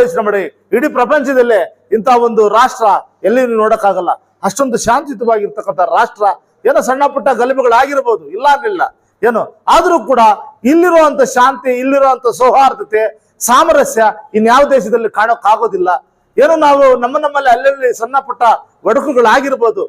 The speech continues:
ಅಲ್ಲಲ್ಲಿ ಗುಂಪುಗಳು ಗಲಭೆಗಳಾಗಿರ್ಬೋದು, ಆ ಕಾಲಕ್ಕೆ ಅಲ್ಲಿ ಒಂದಷ್ಟು ಮನವರಿಕೆ ಆಗಿ ಮತ್ತೆ ಜನ ಶಾಂತ ರೀತಿಯಲ್ಲಿ ಒಳ್ಳೆ ಸಂದೇಶನ ಕೊಡ್ಲಿಕ್ಕೆ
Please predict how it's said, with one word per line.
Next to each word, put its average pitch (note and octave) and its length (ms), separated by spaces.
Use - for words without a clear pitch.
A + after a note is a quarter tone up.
ಅಲ್ಲಲ್ಲಿ C#4 340
ಗುಂಪುಗಳು C4 400
ಗಲಭೆಗಳಾಗಿರ್ಬೋದು, B3 840
ಆ - 40
ಕಾಲಕ್ಕೆ D#4 440
ಅಲ್ಲಿ A#3+ 180
ಒಂದಷ್ಟು A3 360
ಮನವರಿಕೆ D#4 500
ಆಗಿ A#3+ 140
ಮತ್ತೆ A#3 180
ಜನ A#3+ 120
ಶಾಂತ D4 220
ರೀತಿಯಲ್ಲಿ A3 420
ಒಳ್ಳೆ B3 140
ಸಂದೇಶನ B3+ 520
ಕೊಡ್ಲಿಕ್ಕೆ A3 400